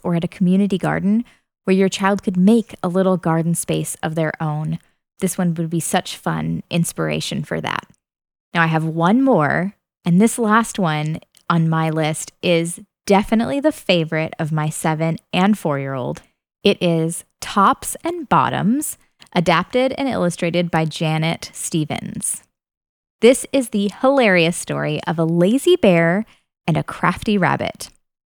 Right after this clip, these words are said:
Bear has the perfect plot of land for farming, but would rather sleep on his porch than work.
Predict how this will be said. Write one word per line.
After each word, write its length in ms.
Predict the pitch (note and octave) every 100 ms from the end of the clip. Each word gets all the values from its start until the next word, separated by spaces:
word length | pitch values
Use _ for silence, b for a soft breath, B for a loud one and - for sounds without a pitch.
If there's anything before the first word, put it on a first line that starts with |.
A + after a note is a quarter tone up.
| _ _ _ _
Bear 460 | F3 G#3 C#4 F#4+ A#4
has 440 | - D#3+ - - -
the 100 | F#3+
perfect 600 | - - G4+ - A4+ -
plot 240 | - A#3+
of 140 | A#3 G3
land 300 | D3+ D3+ D#3+
for 100 | G3+
farming, 520 | - D3 C3 C3+ D#3 B B B
but 120 | D3
would 180 | C4+ C4+
rather 340 | D4+ D#4 E4+ D#4+
sleep 380 | - B3 B3+ -
on 120 | A#3
his 160 | A#3+
porch 440 | - F3+ E3 - -
than 180 | D#3+ D3+
work. 340 | C#3 - -